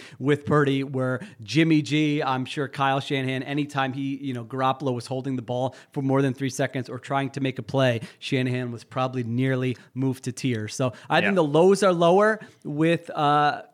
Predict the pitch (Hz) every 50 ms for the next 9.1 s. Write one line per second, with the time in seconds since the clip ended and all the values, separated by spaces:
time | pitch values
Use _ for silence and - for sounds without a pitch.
0 | - 139 127 147 147 143 143 147 151 151 165 165 - 202 202 185 170 233 262 254
1 | - 262 233 226 214 208 196 - - 175 151 - 135 123 - 120 110 107 - 123
2 | 127 139 120 104 - - - 143 139 143 135 - 139 127 - - 131 123 - -
3 | - - _ - 147 135 131 135 131 127 131 113 123 135 135 139 135 - - 143
4 | 143 135 123 - - - _ _ _ _ _ _ _ _ _ _ _ _ _ -
5 | 147 139 147 151 156 151 160 151 147 135 139 143 143 143 135 139 135 135 131 135
6 | 135 131 - 139 131 127 - - 143 139 135 131 120 110 127 135 123 113 127 135
7 | 139 131 123 - 139 135 123 - - - - 131 135 139 156 160 165 233 247 233
8 | 226 202 208 208 - - 180 170 143 131 - 160 160 160 160 196 185 180 160 -
9 | -